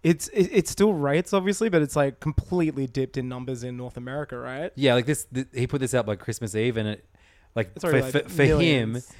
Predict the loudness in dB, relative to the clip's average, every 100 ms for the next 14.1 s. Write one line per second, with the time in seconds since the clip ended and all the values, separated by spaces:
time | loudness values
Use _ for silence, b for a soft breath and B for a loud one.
0 | b 4 6 6 4 2 0 -2 0 0
1 | 0 -2 -2 0 -2 -2 -6 -8 -8 -2
2 | -2 -2 -6 -2 0 2 0 0 0 2
3 | 0 0 -2 -2 -4 -4 -2 -4 -4 -4
4 | -6 -10 -6 -4 -2 -6 -6 -6 -4 -6
5 | -6 -6 0 4 6 6 8 6 4 -2
6 | -20 -4 -2 -2 -4 -4 -2 -2 2 2
7 | 2 -4 -6 -4 -6 -6 -8 -10 -10 -12
8 | -10 -10 -10 -12 _ _ _ _ _ -18
9 | -2 0 2 0 2 2 0 -2 -14 -20
10 | _ _ -2 2 2 2 -4 -4 0 0
11 | 0 0 0 0 0 -2 -4 -2 -4 -6
12 | -8 -6 -6 -6 -6 -6 -8 -8 -4 -4
13 | -4 -6 -8 -6 -6 -6 -6 -6 -4 -2
14 | -2